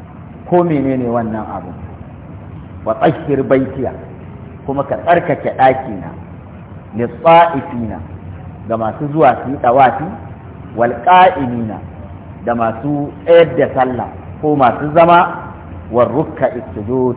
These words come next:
da masu ruku'a, ruku'u suna sujjada. Wa azzin fin nasi bil hajji,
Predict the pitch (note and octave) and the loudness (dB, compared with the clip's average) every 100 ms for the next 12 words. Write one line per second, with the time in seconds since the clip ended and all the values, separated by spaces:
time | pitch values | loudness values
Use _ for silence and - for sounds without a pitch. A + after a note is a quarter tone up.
0 | - - - - A2+ A2 A2 - C#3+ A2+ | -6 -16 -18 -6 -4 -2 -4 -2 0 0
1 | - - B2+ - A#2 A2 - D#3+ D#3+ D3 | -2 2 2 2 -4 -4 0 0 2 0
2 | C#3 C3+ - C#3+ A#2 - G2+ - G2 - | 0 -2 -4 0 0 -2 -12 -8 -10 -10
3 | - - - - - - - - - - | -14 -14 -16 -18 -18 -18 -18 -16 -16 -16
4 | - - - - - - - A#2 D#3+ F#3+ | -16 -16 -16 -16 -16 -18 -8 4 6 8
5 | A#3 F#3 G#3+ F#3 F#3+ F3 E3+ F#3 F#3 F3+ | 6 4 0 0 0 0 6 8 8 4
6 | D#3 D3 C3+ - D3+ - A#2+ | 0 0 0 2 2 2 -8